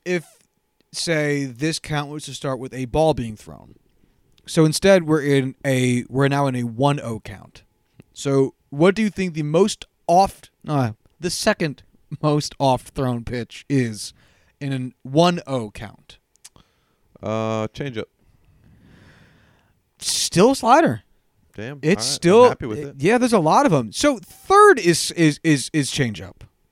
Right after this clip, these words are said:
Speaker 1: A respectable third
Speaker 2: Fair
Speaker 1: place
Speaker 2: enough.
Speaker 1: is, is
Speaker 2: Fair
Speaker 1: changeup.
Speaker 2: enough.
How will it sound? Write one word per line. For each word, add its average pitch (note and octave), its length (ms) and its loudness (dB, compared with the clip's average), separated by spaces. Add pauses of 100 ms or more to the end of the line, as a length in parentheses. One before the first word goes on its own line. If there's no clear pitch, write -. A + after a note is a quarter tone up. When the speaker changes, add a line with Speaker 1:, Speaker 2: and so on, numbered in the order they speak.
(760)
Speaker 1:
A F#3 60 2
respectable G#3 640 4
third F3 260 4
Speaker 2:
Fair C#3 160 4
Speaker 1:
place G2+ 120 -2
Speaker 2:
enough. C3 120 -4
Speaker 1:
is, A#2+ 160 -8
is C3 160 -6
Speaker 2:
Fair A#2 220 -8
Speaker 1:
changeup. F#2+ 200 -8
Speaker 2:
enough. F2+ 180 -14